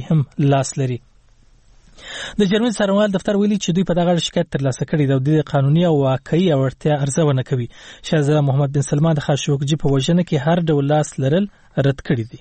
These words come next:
امریکا اروپایي ټولنې د روسي اپوزیشن رهبر الکسی نوالني د مسمومولو او بندي کولو پر ضد پر لوړ رتبه روسي چارواکو همغږي سوي بندیزونه اعلان کړي دي. واشنګټن پرون وویل چې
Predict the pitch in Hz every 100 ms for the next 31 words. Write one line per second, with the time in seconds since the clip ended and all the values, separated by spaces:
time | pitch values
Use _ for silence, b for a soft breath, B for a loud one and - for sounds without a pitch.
0 | _ _ _ _ _ - _ - - -
1 | - - - - B B B B B B
2 | 170 175 190 180 165 185 180 175 180 170
3 | 165 160 - 180 165 165 160 - 175 160
4 | 147 151 175 170 165 170 - 156 156 160
5 | 165 147 143 - 147 151 185 175 160 151
6 | 151 175 175 - 147 175 175 - 160 156
7 | 151 147 147 - 156 185 160 165 - 156
8 | 156 - 147 135 143 135 - 202 156 135
9 | 123 139 123 120 - 127 120 175 B B
10 | B - 160 165 160 160 165 165 165 165
11 | 170 175 180 170 - 170